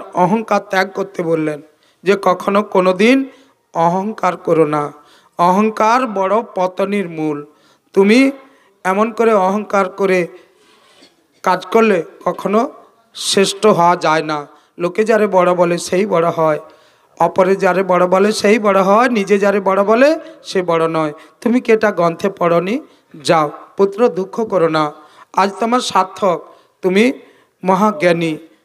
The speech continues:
আর তা বলে ভগবানের থেকে জ্ঞানী কেউ নয়। কি? হ্যাঁ?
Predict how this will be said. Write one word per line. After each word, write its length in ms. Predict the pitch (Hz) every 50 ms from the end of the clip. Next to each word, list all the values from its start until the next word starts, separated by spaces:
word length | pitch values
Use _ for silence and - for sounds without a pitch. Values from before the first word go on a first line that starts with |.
| _ _
আর 220 | - 190 196 226 233 - - - - - _ _ _
তা 100 | - 185
বলে 200 | 190 208 214 214
ভগবানের 500 | 190 175 175 180 175 180 196 202 214 226
থেকে 260 | 220 - 240 202 226
জ্ঞানী 260 | 220 185 185 175 185 180
কেউ 240 | 180 - 180 165
নয়। 260 | 160 156 151 151 143 147 - -
কি? 240 | - 285 302 240 - - - - _ _ _ _ _ _ _ -
হ্যাঁ? 220 | 175 208 254 311